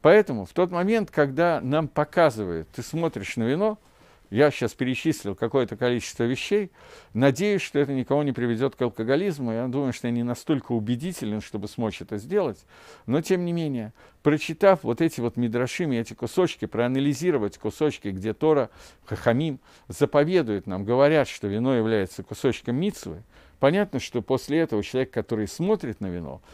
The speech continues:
он видит, что это вино красное, приятное, вкусное, полезное и так далее. Приходит Шломо Мелех и говорит, что всё это неверно. Как Шломо Мелех может такое сказать? Мы же видим, что Хазаль тикну нам, установили нам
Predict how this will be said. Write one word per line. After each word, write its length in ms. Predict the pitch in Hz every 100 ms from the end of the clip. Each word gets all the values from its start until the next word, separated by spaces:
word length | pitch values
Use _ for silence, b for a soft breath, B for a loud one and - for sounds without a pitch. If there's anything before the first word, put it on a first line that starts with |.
| B -
он 160 | 127
видит, 280 | 147 196 180
что 180 | - 151
это 160 | 139
вино 160 | 139 139
красное, 640 | - 127 147 156 165 160
приятное, 640 | 160 120 120 139 143 127 110
вкусное, 600 | - - 147 - 131 117
полезное 720 | 120 117 131 143 - 131 117
и 100 | 101
так 200 | 123 113
далее. 380 | 92 71 60 - b b b b -
Приходит 420 | 143 202 214 185
Шломо 340 | - 160 156
Мелех 360 | 156 196 190 156
и 60 |
говорит, 320 | 139 135 156 -
что 240 | - 131
всё 260 | - - 156
это 220 | 156 135
неверно. 400 | 127 101 87 85
Как 220 | 131 143
Шломо 260 | - 143 139
Мелех 280 | 139 135 -
может 220 | 120 -
такое 260 | 117 120 110
сказать? 380 | - 104 90 - b b b b
Мы 160 | 113 131
же 140 | 135
видим, 320 | 151 170 110 87 b b
что 220 | - -
Хазаль 480 | 117 135 113 175 185
тикну 460 | - 139 - 175 214
нам, 260 | 123 92 - _ _ _ _ _ _ _ -
установили 600 | 104 - 147 147 208 175
нам 300 | 113 90 85